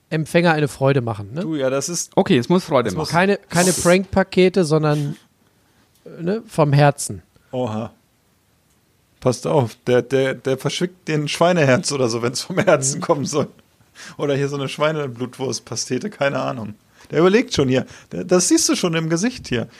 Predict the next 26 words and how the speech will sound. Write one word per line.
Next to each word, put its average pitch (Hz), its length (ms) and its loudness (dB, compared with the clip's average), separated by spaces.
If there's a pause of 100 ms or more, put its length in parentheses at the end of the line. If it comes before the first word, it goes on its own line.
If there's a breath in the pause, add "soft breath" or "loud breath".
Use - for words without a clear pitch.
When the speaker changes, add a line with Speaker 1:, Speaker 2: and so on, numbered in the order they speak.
(640 soft breath)
Speaker 2:
Äh, 139 320 -4
er, 180 120 -4
guck, 269 160 2
er 254 80 4
freut 277 260 2
sich 240 140 0
schon. 240 140 4
Speaker 3:
Nur 214 80 2
für 302 120 2
den, 269 220 -2
für 277 100 -2
den, 285 300 -2 (680 soft breath)
ja, 285 160 2
für 294 120 2
den 185 140 4
Philipp, 285 220 0
da 247 120 -6
weiß 196 180 -2
ich - 80 -2
schon. 117 100 0
Speaker 2:
Oh, 113 240 0
ich 110 120 -6
krieg - 240 -8
wieder, 147 260 -2
<laughs> 190 180 2 (100)
oh. 127 420 -6